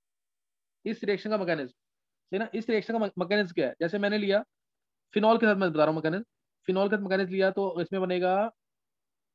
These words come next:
इसको हम ऐसे सो-, सोच कर, सोच सकते हैं, जैसे एन टू प्लस था, एन टू प्लस, एन पे plus triple bond एन, ये था, और साथ में था phenol। Phenol का बन जाएगा फिनॉक्साइड आयन, क्योंकि मीडियम था basic,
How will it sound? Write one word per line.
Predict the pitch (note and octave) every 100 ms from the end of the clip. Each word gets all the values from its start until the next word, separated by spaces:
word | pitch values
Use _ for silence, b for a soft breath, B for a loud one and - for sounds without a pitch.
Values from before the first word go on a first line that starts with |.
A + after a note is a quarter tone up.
| -
इसको | D#3+ _ F#3+
हम | F3+
ऐसे | F3 F3+
सो-, | E3+ D#3 -
सोच | D#3+ D#3
कर, | D#3
सोच | - D#3 D3+ D#3+
सकते | D#3 F3
हैं, |
जैसे | E3 F3 D#3+
एन | E3+
टू | - G3+
प्लस | - E3+ D#3+
था, | - A2 _ _ _ _ _ _ _ _ _ -
एन | E3 F3+
टू | G3+ G3+
प्लस, | - C#3+ B2 _ _ _ _ _ _ _ _ _ _ _ _ _ _ _ _ _ _ _ _ -
एन | E3 F3
पे | G3
plus | - E3+ G3+ - _ _ -
triple | E3 - F3
bond | D#3+ E3+ -
एन, | B2 A2 _ _
ये | C#3+ F3+
था, | G3+ B3+ _ _ _ -
और | D3+
साथ | - F#3+ G3+
में | G#3
था | F#3 F#3 G3+ _ _ -
phenol। | E3+ D3 C3+
Phenol | F3 F3+ G3+
का | G#3
बन | G3
जाएगा | F#3+ G3+
फिनॉक्साइड | G#3+ F#3+ E3 G3 F#3
आयन, | G#3
क्योंकि | G#3+ F#3
मीडियम | F3 F3 F3
था | F#3
basic, | D3+ - B2+